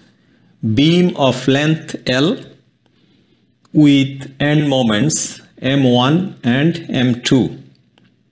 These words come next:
As a sign convention, the end rotation theta one and theta two are positive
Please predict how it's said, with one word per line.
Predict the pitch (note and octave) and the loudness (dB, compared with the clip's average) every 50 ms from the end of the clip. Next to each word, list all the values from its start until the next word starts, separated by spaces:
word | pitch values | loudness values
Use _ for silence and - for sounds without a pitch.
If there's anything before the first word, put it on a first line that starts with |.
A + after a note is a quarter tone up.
| _ _ _ _ _ _ _ _ _ _ _ _ _ _ _ _ _ _ _ _ _ _ - | _ _ _ _ _ _ _ _ _ _ _ _ _ _ _ _ _ _ _ _ _ _ -4
As | - D#3+ E3 D#3 | -2 0 2 2
a | E3+ F3+ | 4 2
sign | E3+ - F#3 F3 F3+ F#3 F#3 | 2 2 2 2 2 2 2
convention, | - F#3+ F#3 F3 E3 F3 E3+ F#3 F3 - - E3+ G3 A3 F#3+ | 0 0 2 2 2 2 2 2 2 2 2 2 2 2 2
the | C#3 C#3+ C#3+ D3 C#3+ C#3 C#3+ C#3 C#3+ - | 2 2 2 2 2 2 0 -2 -2 -2
end | - D#3+ E3 F3 E3+ E3+ | -2 0 0 0 0 2
rotation | E3 E3 D#3+ E3 E3 F3 F3 - - E3+ F3+ G3+ G#3 G3+ - - - _ _ _ _ _ _ | 2 0 0 0 0 0 0 0 0 2 2 2 0 -2 -4 -12 -20 _ _ _ _ _ _
theta | - - D#3 D#3 D#3+ D#3+ D3 C#3 | 0 0 2 2 2 2 2 2
one | A#2+ G#2+ G2+ A#2 C3+ D3 E3 F#3+ G3+ - - - - _ _ _ _ _ _ _ _ _ _ _ _ - | 2 2 2 2 2 2 2 2 0 -2 -6 -14 -20 _ _ _ _ _ _ _ _ _ _ _ _ -4
and | D3 D3 D3+ D3+ D#3+ E3+ F3 E3+ E3+ | -2 -2 0 0 0 0 0 -2 -2
theta | - E3+ D#3+ D#3+ D#3+ C#3 C3 C3+ | -2 -2 -2 0 -2 -4 -2 -2
two | - A2 A#2+ D#3 A3 G#3+ - - - _ _ _ _ _ _ _ _ _ _ _ _ _ - | -2 0 0 0 -2 -4 -6 -14 -20 _ _ _ _ _ _ _ _ _ _ _ _ _ -4
are | - B2 B2 A#2+ | -2 -2 -2 -2
positive | - C#3+ C#3+ C#3+ C#3+ D#3 F3+ F3 F3 A#3+ B3 - - | 0 0 0 2 2 2 2 2 0 -2 -2 -4 -10